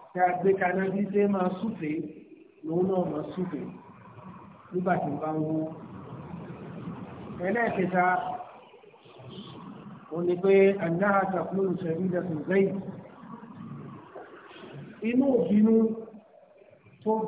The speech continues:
tó le koko yóò wà ní dandan fún rẹ̀. Yóò wà ní inú ìbínú tó le koko. وحرق على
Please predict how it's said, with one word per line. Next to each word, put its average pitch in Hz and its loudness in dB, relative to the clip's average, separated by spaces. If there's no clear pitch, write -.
tó 226 2
le 202 6
koko 190 4
yóò 220 6
wà 214 6
ní 180 -4
dandan 196 0
fún 185 -2
rẹ̀. 170 2
Yóò 196 0
wà 226 4
ní 180 2
inú 196 4
ìbínú 185 2
tó 196 4
le 180 4
koko. 185 4
وحرق 220 0
على 175 2